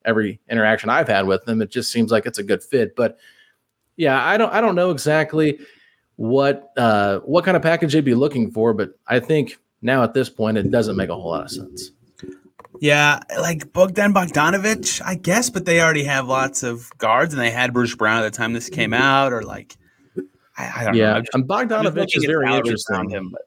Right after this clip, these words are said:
Speaker 2: What's
Speaker 1: Bogdan
Speaker 2: that?
Speaker 1: Bogdanovic is very interesting to me, um, because his contract, I think it's for another, like, three, four years after
Speaker 2: Very
Speaker 1: this.
Speaker 2: long.
Speaker 1: And is it, is it declining too
Speaker 2: It
Speaker 1: per
Speaker 2: is.
Speaker 1: year?
Speaker 2: It is.
Speaker 1: So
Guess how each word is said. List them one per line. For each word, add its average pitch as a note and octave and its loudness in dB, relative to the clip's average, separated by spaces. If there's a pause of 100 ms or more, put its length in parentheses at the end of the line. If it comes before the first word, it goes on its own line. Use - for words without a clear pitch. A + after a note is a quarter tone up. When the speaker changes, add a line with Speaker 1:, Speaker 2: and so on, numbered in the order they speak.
(720)
Speaker 2:
What's E3 0
Speaker 1:
Bogdan E3+ 2
Speaker 2:
that? D3 0
Speaker 1:
Bogdanovic B2 2
is G#2 -6
very A2+ 0
interesting G2+ -6
to F#2+ -8
me, F#2+ -6 (500)
um, F#2+ 2
because A#2 2
his A#2+ -4
contract, B2+ 2
I G#2+ 2
think E3+ -4
it's D3+ -6
for A#2 -4
another, A#2 0
like, F2 -4 (260)
three, A2+ -2
four A#2 0
years A2+ 2
after C#3 2
Speaker 2:
Very C3 4
Speaker 1:
this. C#3 4
Speaker 2:
long. C#3 2 (840)
Speaker 1:
And A#2 0
is B2+ 4
it, D#3 2
is B2 0
it D#3+ 2
declining C3+ 2
too C#3+ 2 (220)
Speaker 2:
It - -16
Speaker 1:
per D3 2
Speaker 2:
is. B2+ 2
Speaker 1:
year? E3 -2 (400)
Speaker 2:
It - -10
is. A3 -10
Speaker 1:
So G2+ 0